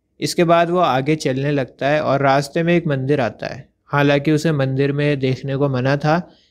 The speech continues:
लेकिन फिर भी वो देखता है और तभी वहाँ पर वो अपनी बहन सोहिनी को रोता बिलखता देखता है। दरअसल पंडित कालीनाथ ने सोहिनी के ऊपर इल्ज़ाम लगा दिया है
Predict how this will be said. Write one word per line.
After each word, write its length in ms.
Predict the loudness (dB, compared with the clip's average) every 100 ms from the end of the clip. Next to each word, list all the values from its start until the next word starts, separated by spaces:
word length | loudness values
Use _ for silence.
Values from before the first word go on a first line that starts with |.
| 0
लेकिन 320 | 2 2 2
फिर 200 | 2 2
भी 140 | 2 2
वो 140 | 2
देखता 400 | 0 -2 -4 -6
है 220 | -6 -8 _ -2
और 160 | 0 0
तभी 360 | 2 4 4
वहाँ 340 | 4 4 2 2
पर 180 | 2 2
वो 80 |
अपनी 260 | 2 2 0
बहन 420 | 0 0 0 0
सोहिनी 600 | -2 0 0 0 0 0
को 160 | 2 2
रोता 320 | 2 0 -2
बिलखता 460 | 0 -2 -4 -6 -4
देखता 380 | -6 -8 -12
है। 140 | -12 -12 _ _ _ _ _ _ _ _ 0
दरअसल 400 | 2 2 2 0
पंडित 440 | 0 2 0 0
कालीनाथ 460 | 0 0 0 -2 -2 -2
ने 120 | -4
सोहिनी 520 | 0 0 0 0 0
के 80 | 2
ऊपर 260 | 0 2 0
इल्ज़ाम 480 | 0 2 2 2
लगा 260 | 0 0 0
दिया 280 | 0 -2 0
है 320 | 2 0